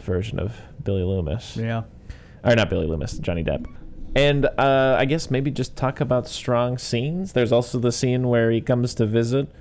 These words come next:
Speaker 1: Sidney Prescott, Billy does, and he drops the cell phone.
Speaker 2: Yes.
Speaker 1: Right? Right after she's been attacked by the ghost face?
Speaker 2: Yeah. And I love throughout this whole movie, like, almost right off the bat, they're like,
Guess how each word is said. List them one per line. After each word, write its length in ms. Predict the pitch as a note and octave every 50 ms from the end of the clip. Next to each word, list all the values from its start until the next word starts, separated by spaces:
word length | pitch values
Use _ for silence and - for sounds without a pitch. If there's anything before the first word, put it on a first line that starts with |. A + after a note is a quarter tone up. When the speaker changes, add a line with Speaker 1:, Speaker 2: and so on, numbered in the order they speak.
| - - - - - -
Speaker 1:
Sidney 260 | - - B2+ B2 B2+
Prescott, 440 | A#2 - B2+ B2+ - - C3 B2+ A#2
Billy 240 | G#2+ A2 A2 A#2 A#2
does, 320 | B2 B2 B2+ C3 C3+ B2
and 60 | A2+ G#2
he 40 | G#2+
drops 300 | G#2+ A2+ G#2+ A2 G#2 -
the 100 | - A2
cell 220 | - - A2 A2+
phone. 400 | A2+ - A#2+ A2+ A#2 A#2 A#2+ B2+ B2+ - - - - -
Speaker 2:
Yes. 360 | - B2+ A#2 G#2 - - - -
Speaker 1:
Right? 220 | A2 A2+ A#2+ G2+
Right 220 | F2+ A#2 A2+ A#2
after 240 | A#2+ A#2 A2+ - A#2+
she's 220 | G#2+ - - A#2 G#2+
been 140 | A#2+ A2+
attacked 420 | A2 G#2 - - A#2 A2+ A2+ - -
by 340 | - A#2 A2 G#2+ A#2 A#2+ - - - - - - - - - -
the 120 | A2+ A2 A#2
ghost 300 | A#2 A2+ A#2 A2+ - -
face? 420 | - A#2+ A2+ B2 B2 - - -
Speaker 2:
Yeah. 300 | D3+ C#3+ C3 A2 F#2+ - - - - - - - - - - - - - -
And 140 | - B2+ A#2+
I 140 | A#2+ C3 C#3+
love 560 | D3 C#3+ C#3 C3 B2+ B2 A2 - - - - - - - - - - - - - - -
throughout 320 | - - C3 B2 A#2 G#2+
this 140 | - A#2 -
whole 320 | - - - C3 B2+ B2+
movie, 440 | B2+ B2+ B2 A2+ G2+ G#2 G2 G2+ - - - - - - - - -
like, 140 | A2+ A2 A2
almost 360 | A#2 B2 B2+ C3 A#2 - -
right 160 | A#2+ A#2+ A#2
off 180 | A2+ A2+ G#2+ -
the 100 | A#2 G#2
bat, 340 | G2+ G2+ G2 F#2+ G#2 - - - - - - - - - - - -
they're 220 | C3 A2+ B2+ C3 B2
like, 240 | A2+ G#2+ - -